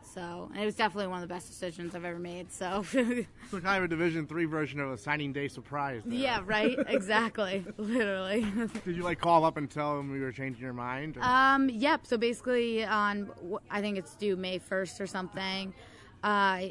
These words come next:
Speaker 1: I think I came up here April twenty-eighth or something with my dad and looked through the tour, like, did a tour one more time, talk, had lunch with Paul and, um, assistant coach Woods, and I was like, on the way home, I was like,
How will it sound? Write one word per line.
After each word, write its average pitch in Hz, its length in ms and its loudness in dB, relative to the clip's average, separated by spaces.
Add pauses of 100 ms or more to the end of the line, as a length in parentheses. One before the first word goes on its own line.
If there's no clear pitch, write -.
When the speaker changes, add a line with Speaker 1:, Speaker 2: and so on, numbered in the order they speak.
Speaker 1:
I 202 100 0
think 240 180 -2
I 294 80 2
came 240 240 0
up 214 140 0
here 208 520 0
April 196 360 -2
twenty-eighth 190 760 -6
or 190 80 -6
something 180 400 -6
with 180 160 -8
my 175 120 -8
dad 180 360 2
and 170 160 -6 (280)
looked 208 200 -4
through 208 160 0
the 196 80 -2
tour, 196 360 -4
like, 190 220 -8
did 285 160 -2
a 233 40 -6
tour 226 300 -4
one 208 160 -2
more 202 120 -2
time, 196 480 -2
talk, 220 260 0
had 196 220 -2
lunch 196 260 0
with 190 160 -8
Paul 190 300 -2
and, 190 160 -4
um, 185 320 -6
assistant 190 380 -8
coach 185 260 -8
Woods, 180 520 -6 (380)
and 196 720 -2 (440)
I 202 100 4
was 190 200 0
like, 190 180 0
on 202 140 2
the 196 40 0
way 196 160 2
home, 185 340 -2
I 175 120 -4
was 170 100 -6
like, 180 160 -8